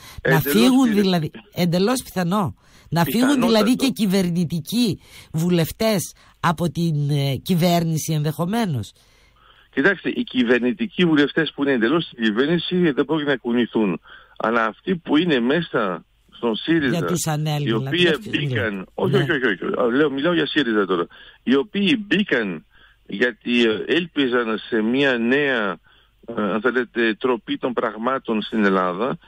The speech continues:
Speaker 2: ε, τώρα τους εξηγούν ότι αυτοί είναι καμένοι.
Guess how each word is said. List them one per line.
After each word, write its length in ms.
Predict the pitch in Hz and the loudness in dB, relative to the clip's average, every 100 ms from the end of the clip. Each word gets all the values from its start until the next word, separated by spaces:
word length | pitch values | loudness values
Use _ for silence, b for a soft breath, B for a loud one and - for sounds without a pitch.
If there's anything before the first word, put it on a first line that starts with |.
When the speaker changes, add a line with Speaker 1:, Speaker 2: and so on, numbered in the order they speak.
| b b | b b
Speaker 2:
ε, 220 | - 120 110 | -2 0 0
τώρα 260 | - 196 196 | -2 0 -2
τους 200 | 170 151 | -4 -4
εξηγούν 680 | 139 - 120 104 107 117 - | -6 -2 -2 0 2 0 0
ότι 400 | 139 135 135 135 | -2 -2 0 0
αυτοί 280 | 120 - 131 | 0 -4 -2
είναι 160 | 139 | 0
καμένοι. 580 | 147 185 208 185 107 80 | 0 0 0 0 -2 -6